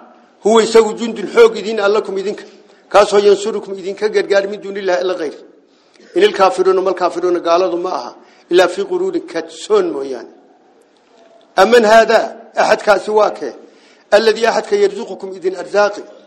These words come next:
in amsaka hadduu Alla qabto rizqahu rizqigiisa. Bal lajuu way ku madax tiiriyeen, fii cutuwin kibir iyo wa nufuurin carar ay xaqa ka carareen. Su-aashan Alla inoo soo dhigay. Axadka xoog idin ah, ee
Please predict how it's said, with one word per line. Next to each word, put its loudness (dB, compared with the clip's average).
in 4
amsaka -2
hadduu 0
Alla 2
qabto -2
rizqahu -2
rizqigiisa. -8
Bal 6
lajuu -2
way 2
ku -10
madax -6
tiiriyeen, -6
fii -10
cutuwin -10
kibir -8
iyo 0
wa 4
nufuurin -4
carar 0
ay 0
xaqa -12
ka -8
carareen. -8
Su-aashan -2
Alla 0
inoo -2
soo -4
dhigay. -10
Axadka 0
xoog 6
idin -6
ah, -16
ee 6